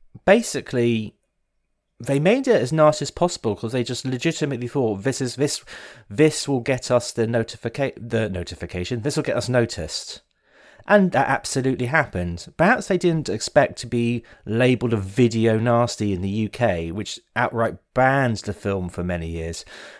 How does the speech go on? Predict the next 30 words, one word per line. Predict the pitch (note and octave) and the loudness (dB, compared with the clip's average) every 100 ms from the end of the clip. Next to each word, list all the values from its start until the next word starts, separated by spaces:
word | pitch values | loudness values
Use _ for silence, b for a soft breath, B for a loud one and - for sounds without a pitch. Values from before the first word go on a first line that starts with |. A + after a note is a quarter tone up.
| B | B
And | C3 | -4
it's | B2 | 2
so | G#3 | 4
funny | F#3 - E3 E3 | 2 0 0 0
to | - A2 | -4 -8
look | - | -6
at | - | -4
films | A2+ G#2+ F#2 | -2 -2 0
like | G2 - _ | 0 0 _
Zombie | G2+ A2 F#2+ | -4 -2 -2
Flesh | F#2+ F#2+ - | -2 -2 -2
Eaters | F2+ E2+ - E2+ D#2+ - b b - | -6 -6 -6 -6 -8 -14 b b -6
and | G2 F#2 F2+ F2 | -4 -4 -6 -6
Texas | - - G2+ - | -8 -8 -8 -6
Chainsaw | - F2 F2 - E2+ F2 E2 b b | -4 -4 -6 -6 -6 -6 -10 b b
and | - F#2 G2 F#2+ | -6 -4 -4 -6
Evil | - G2 F#2 | -6 -6 -2
Dead, | G#2+ F2 F2 F2 b b - | -2 -2 -4 -8 b b -2
they | D3 | -2
seem | - D#3+ | 0 -2
so | C#3+ - E3 F3 | -2 2 6 6
quaint | F3 - E3 D3+ C#3 | 4 -2 2 4 2
now. | F2 E2 A#1+ D#2+ E2 _ _ _ _ _ _ _ _ _ _ | -8 -8 -8 -10 -12 _ _ _ _ _ _ _ _ _ _
They | B2 | 0
seem | A#2 C#3+ C#3 | 0 -2 -4
so | - E3+ | 0 2
charming, | E3+ - B2 B2 | 2 0 0 2
and | C3+ E3+ | 2 4
also | A3+ G#3 | 4 4
com-, | - D#3 | 2 -2